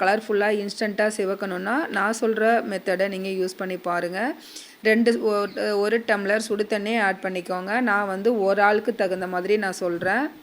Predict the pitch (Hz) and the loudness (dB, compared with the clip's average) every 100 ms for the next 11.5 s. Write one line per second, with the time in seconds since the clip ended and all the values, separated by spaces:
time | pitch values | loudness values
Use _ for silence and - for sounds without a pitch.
0 | - 185 196 202 196 208 208 202 190 196 | -8 -4 -2 -2 -2 -2 -2 -2 -4 -4
1 | 185 226 240 196 190 196 254 - - - | -2 -2 0 0 0 0 0 -2 -12 -16
2 | - 226 220 208 196 208 226 214 190 196 | -6 0 2 4 4 4 4 2 0 0
3 | 190 226 226 185 175 262 254 220 208 220 | 0 0 0 0 0 0 0 0 0 0
4 | 226 208 196 190 185 240 233 220 220 196 | 0 -2 -2 0 0 2 2 0 -2 -4
5 | 190 190 196 262 233 214 208 208 196 185 | -4 0 0 2 0 0 -2 -2 -4 -6
6 | 180 180 185 185 185 185 185 180 180 185 | -6 -6 -4 -4 -2 -4 0 0 2 0
7 | 175 202 294 - - - - - 214 214 | 2 2 2 -2 -18 -20 -10 -2 0 0
8 | 220 233 240 226 202 214 202 196 254 330 | 2 2 2 2 0 0 0 2 2 2
9 | - - - 208 226 233 - 226 269 - | -4 -10 0 2 4 2 0 -2 -2 0
10 | 202 202 202 196 185 190 185 185 190 214 | 0 2 0 -2 -2 -2 -2 -2 0 2
11 | 302 - 185 196 240 | 2 2 2 4 4